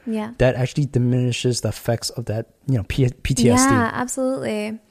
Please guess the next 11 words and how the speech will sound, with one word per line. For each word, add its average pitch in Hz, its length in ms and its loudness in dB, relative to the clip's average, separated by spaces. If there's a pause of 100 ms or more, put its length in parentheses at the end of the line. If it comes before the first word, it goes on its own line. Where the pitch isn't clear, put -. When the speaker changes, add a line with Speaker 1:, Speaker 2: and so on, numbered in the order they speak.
(120)
Speaker 2:
You 113 100 0
know, 107 160 -2
Speaker 1:
Um, 220 460 -6
Speaker 2:
and 143 80 6
I 151 80 6
think 165 360 2 (400)
when 135 420 4
that 110 140 2
happened 135 400 -2
to 175 120 0
him 196 180 -2